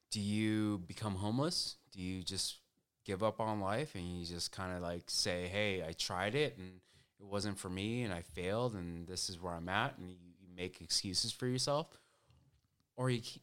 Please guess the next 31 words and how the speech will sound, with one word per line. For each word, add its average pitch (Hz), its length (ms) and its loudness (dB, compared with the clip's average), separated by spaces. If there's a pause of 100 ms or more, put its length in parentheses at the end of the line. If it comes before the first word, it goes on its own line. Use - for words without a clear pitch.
(100)
you 107 180 -14 (100)
keep 131 200 0 (220)
moving. 113 360 0
Like, 98 160 2
I've 147 120 2
got 180 200 8
f-, - 360 -12
I've 117 160 2
gotten 156 260 4
fired 104 520 8
for 95 280 0
a 87 60 2
l-, 85 200 -2 (320)
a 90 40 -8
lot 104 300 6
of 123 60 2 (120)
things 98 520 -2
in 95 220 -8
corporate 107 440 -2
world 98 320 4
because 90 500 -4
I 92 140 2
just 95 240 -2
wasn't 98 380 0
fit - 220 -6
for - 260 -12
it. - 80 -10 (200)
I 95 120 2
wasn't, 123 440 6 (540)
I 107 100 4
wasn't, 123 520 4